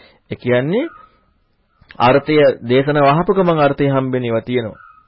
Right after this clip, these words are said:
අපේ කෝණයට තේරෙන සරල දේවල්. ඊළඟට තියෙනවා අපට අහපු ගමන් අවබෝධ වෙන්නේ නැති අර්ථය කමනවලා බලන්න තියෙනවා.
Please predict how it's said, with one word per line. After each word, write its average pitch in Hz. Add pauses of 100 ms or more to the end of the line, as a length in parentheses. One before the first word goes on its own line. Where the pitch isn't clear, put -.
(160)
අපේ 120
කෝණයට 113 (320)
තේරෙන 107
සරල 101
දේවල්. 95 (800)
ඊළඟට 170
තියෙනවා 196
අපට 185
අහපු 180
ගමන් 190
අවබෝධ 185
වෙන්නේ 180
නැති 196
අර්ථය 170
කමනවලා 196
බලන්න 185
තියෙනවා. 127